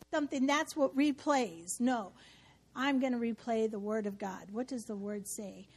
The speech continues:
about my situation? And so we don't wanna get so busy that we're, you know, spread too thin. Sometimes that happens where we're so thin that it's hard to hear our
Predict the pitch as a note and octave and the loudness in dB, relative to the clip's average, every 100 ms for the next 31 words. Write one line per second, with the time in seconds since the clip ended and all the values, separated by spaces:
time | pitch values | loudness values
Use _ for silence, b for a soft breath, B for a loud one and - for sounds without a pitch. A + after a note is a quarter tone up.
0 | B - G#3 G3+ G#3 G#3 G3+ G#3+ G3 G3 | B -12 -6 -2 0 0 0 -4 -6 -8
1 | F3+ F#3 - G3+ F#3+ - B B - B3 | -8 -8 -10 -12 -14 -16 B B -2 0
2 | - D4+ D4 C#4+ D#4 E4+ E4+ D#4+ D#4 C4 | 6 8 8 8 6 8 6 6 4 4
3 | C#4 - - C#4+ A#3+ G3+ C4 B3 C#4 C4+ | 2 -2 0 2 2 2 2 4 0 0
4 | C#4 - b b _ _ b b b - | -2 -6 b b _ _ b b b -6
5 | A3+ A#3 B3 A#3+ A#3 A#3 A3+ - - b | -6 -2 2 4 4 2 -2 -8 -20 b
6 | b b b _ A#3+ A#3 A3 - - B3 | b b b _ 0 2 0 -2 0 2
7 | A3+ - C4 B3 - A#3+ A3+ A#3+ B3+ - | 2 0 2 2 0 -4 2 4 2 0
8 | - - A#3 A3 B3 A3+ G#3+ G#3+ - A3 | -14 -8 -4 -2 0 0 0 -4 -6 -6
9 | A3 A#3 A3+ A3+ A3 G#3 G#3 - A3+ A3 | -4 0 0 0 -2 -2 -4 -2 0 0
10 | b b b - - A#3+ A#3+ A3+ G#3+ A3+ | b b b -16 0 4 6 4 0 -4
11 | - - A3+ A#3 A3 G#3 A3+ A3 A3 - | -4 -2 0 0 0 -2 -2 -2 -4 -4
12 | G#3 G3+ | -2 -2